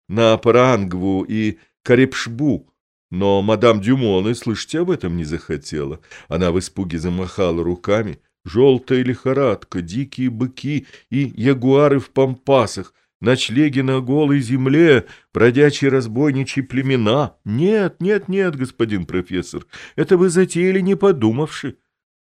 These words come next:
Глаза профессора, никогда не оставлявшие наблюдения,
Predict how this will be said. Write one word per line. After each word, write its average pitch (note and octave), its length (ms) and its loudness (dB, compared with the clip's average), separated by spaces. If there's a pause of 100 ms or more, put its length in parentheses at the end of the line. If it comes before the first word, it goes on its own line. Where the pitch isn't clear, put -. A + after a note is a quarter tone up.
Глаза F2+ 400 0
профессора, F2 580 -4
никогда F2+ 540 -4
не F2+ 120 -2
оставлявшие F2+ 720 -4
наблюдения, F2 720 -4